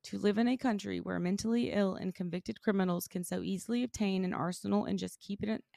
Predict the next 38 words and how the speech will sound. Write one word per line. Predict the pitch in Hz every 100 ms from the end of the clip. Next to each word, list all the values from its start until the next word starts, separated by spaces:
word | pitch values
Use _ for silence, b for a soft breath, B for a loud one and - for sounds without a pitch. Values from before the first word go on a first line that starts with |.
| -
hanging | 180 226
out | 247 262 -
in |
the | 247
house, | 240 196 185 - B B B B B -
it's | 190 -
just | 202 -
amazing | 190 190 190
to | 180
me | 180 -
to | -
think | - 180 - _ 185
that | - -
the |
lack | 170 185 202
of | 226
shootings | - 226 208 202
that | -
happen | 180 185 185
in |
other | 175 185
countries | 185 185 190 202 -
compared | 185 185 175
to |
ours, | - 170 190
especially | - 180 - 190 - 226
ones | 196 196
where | 185 -
innocent | 165 185 196 202
and | - _
children | - - 190 208 208
are | - 180
involved | 175 165 170 185 196 - _ _ _ _ _ b b b
for | -
absolutely | 170 208 220 220
no | 202 180
damn | 196 185
reason, | 180 180 196 214 214